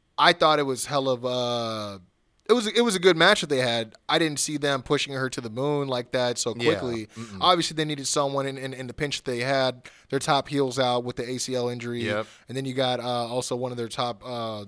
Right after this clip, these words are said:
Speaker 2: Faces.
Speaker 1: uh, faces that are out with, I think, with double knees. Is it double, both their knees?
Speaker 2: No, it's just the one, but she's still rehabbing. And then
Speaker 1: You know?
Speaker 2: I think some people are,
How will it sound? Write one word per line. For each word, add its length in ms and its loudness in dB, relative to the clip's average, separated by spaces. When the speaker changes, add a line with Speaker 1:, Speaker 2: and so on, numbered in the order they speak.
Speaker 2:
Faces. 320 -8
Speaker 1:
uh, 20 -12
faces 380 0
that 160 -2
are 80 -2
out 200 -2
with, 240 -8
I 40 -10
think, 180 -10
with 140 -8
double 240 -6
knees. 280 -10
Is 140 -14
it 80 -18
double, 220 -8
both 200 -6
their 100 -6
knees? 320 -10
Speaker 2:
No, 220 2
it's 180 0
just 200 -6
the 100 2
one, 300 -2
but 140 -8
she's 200 -8
still 260 -2
rehabbing. 680 -2
And 100 -8
then 200 -6
Speaker 1:
You 120 -2
know? 240 4
Speaker 2:
I 60 0
think 260 -4
some 240 -6
people 260 -6
are, 320 0